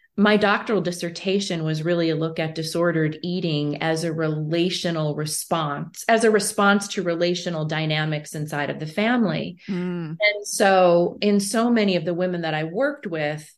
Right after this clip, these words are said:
Speaker 1: they were the identified patient, right? The, they were the, the troubled one in the family. They were the one, if only,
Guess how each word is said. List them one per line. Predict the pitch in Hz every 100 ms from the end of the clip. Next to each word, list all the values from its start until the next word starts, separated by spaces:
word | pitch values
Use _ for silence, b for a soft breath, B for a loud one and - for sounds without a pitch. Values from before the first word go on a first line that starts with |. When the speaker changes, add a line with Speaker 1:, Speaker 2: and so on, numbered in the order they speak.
| _ _ _
Speaker 1:
they | 185 220 254
were | 214 190
the | 185 175
identified | 170 170 151 156 156 156 156
patient, | 185 175 165 143 - -
right? | 147 147 156 - _
The, | 202 - 175
they | 180 202 208
were | 208 202 175 170 170 165
the, | 170 165 -
the | 175
troubled | - 220 202 190 175
one | 165 165
in | 156
the |
family. | 156 165 160 160 143 - -
They | 170
were | 170 175
the | 175
one, | 160 165 160 156
if | 156
only, | 208 214 208 196 196